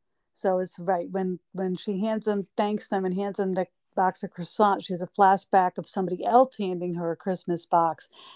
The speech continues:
and calling her Rebecca. So she remembers that her name is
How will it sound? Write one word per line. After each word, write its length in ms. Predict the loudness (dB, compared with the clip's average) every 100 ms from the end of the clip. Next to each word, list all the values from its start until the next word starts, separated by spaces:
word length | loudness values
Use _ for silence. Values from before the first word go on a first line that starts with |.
| 0
and 200 | 2 4
calling 320 | 6 6 6
her 80 | 4
Rebecca. 560 | 2 2 0 -4 -12 -14 _ -10
So 120 | -10
she 140 | -8
remembers 560 | -6 -2 0 0 -2 -4
that 140 | -8
her 120 | -4 -2
name 400 | 0 0 0 -4
is 380 | -6 -6 -8